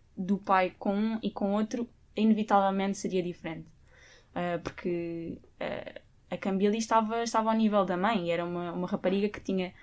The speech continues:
não podia usar calças, tinha de estar ali de saia o tempo todo. Ah, e, portanto, havia mais essa restrição e era a menina do papá que tinha de ser perfeita do que, do que com o Jaja, assim, também consigo ver isso.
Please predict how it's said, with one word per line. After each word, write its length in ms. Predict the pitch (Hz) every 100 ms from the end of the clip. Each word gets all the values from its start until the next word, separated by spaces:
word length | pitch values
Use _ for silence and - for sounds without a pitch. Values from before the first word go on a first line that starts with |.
| -
não 80 | 208
podia 260 | 214 202 214
usar 180 | 185
calças, 460 | 165 220 220 175 165
tinha 240 | - 180 175
de 80 |
estar 260 | 165 - 180
ali 300 | 175 185 185
de 100 | -
saia 400 | - 185 175 175
o 40 | 175
tempo 280 | 185 175 -
todo. 240 | 196 170 - - - - - -
Ah, 460 | - 175 170 165 165 175 185 - -
e, 80 | 190
portanto, 480 | - - 180 180 -
havia 320 | 196 180 202
mais 520 | 196 190 190 190 - - -
essa 300 | 180 - 196
restrição 680 | 190 - 190 185 - 202 220
e 80 |
era 120 | 196 190
a 40 |
menina 580 | 202 202 220 214 214 269 - - - _ 190 185
do 100 | 190
papá 580 | 208 202 208 190 208 - -
que 220 | 208 202
tinha 220 | 202 208 202
de 60 |
ser 220 | - 208
perfeita 680 | - - - 202 202 220 240 -
do 260 | 190 180 202
que, 480 | - 202 190 185
do 140 | 185 190
que 60 | -
com 120 | 190
o 100 | 185
Jaja, 320 | 180 170 175
assim, 260 | 170 - 170
também 320 | 175 170 170
consigo 340 | - 170 170
ver 120 | 175 180
isso. 180 | 170